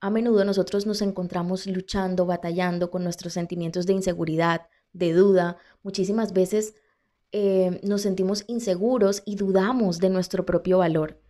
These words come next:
El concepto de merecimiento es una pieza fundamental en este rompecabezas emocional y psicológico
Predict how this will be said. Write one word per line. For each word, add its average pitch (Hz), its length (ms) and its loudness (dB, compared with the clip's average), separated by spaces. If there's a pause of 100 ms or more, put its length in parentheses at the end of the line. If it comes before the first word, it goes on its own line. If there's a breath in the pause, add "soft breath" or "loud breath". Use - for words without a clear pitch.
(220 soft breath)
El 196 120 -2
concepto 196 440 0
de 233 60 0
merecimiento 190 600 0
es 196 100 -4
una 202 220 -2
pieza 220 280 -2
fundamental 185 560 -2
en 185 120 0
este 190 200 -4
rompecabezas 185 680 -2
emocional 180 480 -4
y 175 60 -4
psicológico 180 720 -6